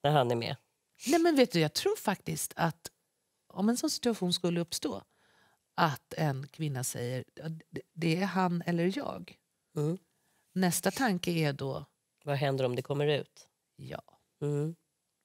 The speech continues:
Speaker 1: Eller? Var det
Speaker 2: Ja, alltså det vill säga, för vad kan hon göra då? Om, <laughs> det här är
Speaker 1: Mm.
Speaker 2: ju, och,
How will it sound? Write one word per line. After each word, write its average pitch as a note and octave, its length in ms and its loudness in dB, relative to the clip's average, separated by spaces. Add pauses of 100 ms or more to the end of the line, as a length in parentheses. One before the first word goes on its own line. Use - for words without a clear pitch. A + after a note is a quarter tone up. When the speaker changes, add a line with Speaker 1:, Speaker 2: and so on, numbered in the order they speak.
(340)
Speaker 1:
Eller? D#3+ 300 6 (120)
Var D#3 160 2
det D#3 60 6
Speaker 2:
Ja, A3 380 6 (240)
alltså B3+ 260 4
det A#3 100 4
vill G#3+ 140 4
säga, D#3+ 460 6
för - 140 -2
vad E3 240 2
kan F3+ 180 0
hon G3 280 -2
göra B3+ 420 2
då? - 220 -4 (100)
Om, F3 260 -2 (220)
<laughs> - 580 -4
det - 80 6
här D3 180 6
är - 20 6
Speaker 1:
Mm. F#3 80 6
Speaker 2:
ju, A3 140 6 (400)
och, G#3+ 100 8